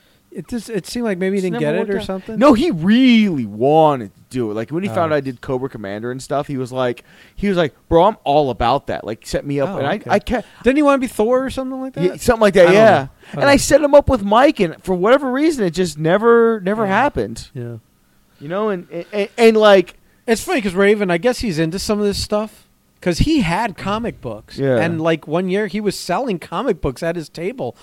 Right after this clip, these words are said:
Speaker 1: along with, like, selling eight-by-tens and
Speaker 2: I
Speaker 1: taking
Speaker 2: remember that.
Speaker 1: pictures.
Speaker 2: That's right.
Speaker 1: And he had, like, a box of, like, old X-Men.
Speaker 2: I'm
Speaker 1: And
Speaker 2: pretty
Speaker 1: like,
Speaker 2: sure that was the same year.
Speaker 1: And I'm, like, flipping through it. And I'm like, "Oh, this is, you know,
Speaker 2: Mm.
Speaker 1: I didn't realize you were <laughs> into
Speaker 2: Yeah.
Speaker 1: this shit." Eh.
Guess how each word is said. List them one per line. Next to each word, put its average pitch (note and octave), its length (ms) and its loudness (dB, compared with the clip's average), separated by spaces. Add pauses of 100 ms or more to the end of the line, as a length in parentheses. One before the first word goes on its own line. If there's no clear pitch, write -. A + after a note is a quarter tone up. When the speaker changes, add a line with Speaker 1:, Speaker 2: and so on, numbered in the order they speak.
(140)
Speaker 1:
along E3+ 360 4
with, D#3+ 180 0
like, C3+ 300 -2 (280)
selling D3+ 340 2
eight-by-tens C#3 840 -2
and C3+ 100 -12
Speaker 2:
I F3+ 40 -10
Speaker 1:
taking E3+ 240 -2
Speaker 2:
remember C4 220 2
that. F3 80 4
Speaker 1:
pictures. D#3 120 0
Speaker 2:
That's F#3 200 -4
right. A#3 360 0 (140)
Speaker 1:
And F#3+ 80 -2
he G#3 80 4
had, C4 180 4
like, B3 160 2
a G#3 60 2
box F3 420 0
of, F#3 140 -4
like, D#3+ 180 0
old G3 280 0
X-Men. F3+ 600 -6 (120)
Speaker 2:
I'm D#3+ 80 0
Speaker 1:
And E3 80 2
Speaker 2:
pretty G#3 160 2
Speaker 1:
like, G3 120 2
Speaker 2:
sure F#3 120 -2
that D3 140 0
was C#3 100 -6
the B2+ 80 -8
same B2 300 -8
year. G#2+ 280 -10
Speaker 1:
And E3 140 0
I'm, G3 100 0
like, G3 160 2
flipping G3 440 -4
through B3+ 240 0
it. D3 240 -2
And D3+ 140 -4
I'm D#3 120 -4
like, E3 180 -6
"Oh, A3+ 320 -6
this G3 220 -8
is, A3 380 -12
you A3 100 -4
know, E3 260 -4
Speaker 2:
Mm. - 40 -10
Speaker 1:
I F3 120 -2
didn't G#3+ 220 0
realize G#3+ 420 0
you G#3+ 80 -2
were G#3 240 4
<laughs> - 0 -
into A3+ 500 -6
Speaker 2:
Yeah. D4+ 40 -8
Speaker 1:
this G#3+ 240 -8
shit." C3+ 280 -16 (600)
Eh. D3 240 -4